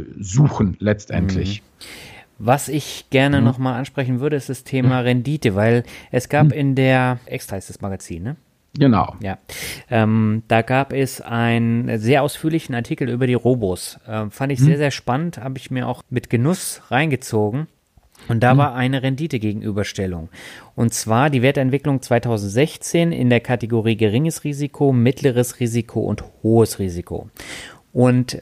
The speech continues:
Speaker 2: spannend finde ich, also beim geringen Risiko ist der Spitzenreiter Warmo mit sechs Komma neun Prozent. Der Durchschnitt lautet vier Komma eins neun Prozent und ganz unten sind Scalable Capital und Querion mit zwei Komma zwei Prozent beziehungsweise
Speaker 1: Hm.
Speaker 2: eins Komma acht Prozent.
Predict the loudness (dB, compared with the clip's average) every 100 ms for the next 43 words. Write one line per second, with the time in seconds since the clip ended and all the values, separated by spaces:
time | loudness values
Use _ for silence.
0 | -12 -12 -2 2 2 2 0 2 2 2
1 | -2 -2 -2 2 2 4 4 4 2 2
2 | 0 0 0 2 2 0 -2 -4 -6 -4
3 | -2 2 4 4 4 2 2 0 2 2
4 | 0 0 -2 -4 -2 0 2 2 0 -2
5 | -4 0 -2 -2 -8 -20 -20 -10 -8 2
6 | 4 4 4 0 0 -8 _ -2 0 0
7 | -6 -2 -2 0 -2 0 -4 -2 -2 -2
8 | -2 -4 -2 -2 -4 -4 -4 0 -2 -2
9 | -2 0 0 -2 0 -2 0 2 2 2
10 | 0 0 -2 -2 -6 -4 -4 -2 2 4
11 | 4 0 -2 -6 -4 -2 0 -2 2 2
12 | 2 0 0 0 0 -6 0 2 4 2
13 | -2 -4 -6 -6 -6 -6 -8 -8 -8 -12